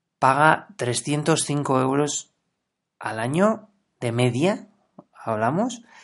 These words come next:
por pertenecer al club. En unos clubs se le da ropa, en unos clubs se la queda, en otros clubs se la, se la tiene que devolver, en otros clubs no se le da ropa. Bueno, lo que nos interesa,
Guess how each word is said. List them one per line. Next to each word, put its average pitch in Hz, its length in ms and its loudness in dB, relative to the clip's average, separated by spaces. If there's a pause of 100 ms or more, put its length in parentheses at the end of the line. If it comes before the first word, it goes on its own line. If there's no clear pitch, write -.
(520)
por 107 380 -8
pertenecer 110 480 -6
al 110 220 0
club. 107 480 -10
En 110 160 -8
unos 117 220 -2
clubs 104 220 -10
se 104 80 -14
le 101 120 -10
da 196 180 -6
ropa, 175 560 0
en - 180 -14
unos 113 220 -6
clubs 110 240 -8
se - 100 -10
la 104 160 -6
queda, 165 300 -2
en 139 100 -6
otros 107 220 -8
clubs 110 240 -10
se - 100 -14
la, 104 380 -12 (120)
se - 340 -12
la - 180 -12
tiene 117 240 -8
que 113 80 -10
devolver, 127 640 -6
en 117 80 -16
otros 107 220 -10
clubs 113 180 -10
no 107 80 -12
se 110 140 -14
le 104 100 -14
da 104 140 -8
ropa. 156 420 -4 (680)
Bueno, 104 300 -8 (340)
lo 117 280 0
que 120 100 -4
nos 117 200 -2
interesa, 117 520 -4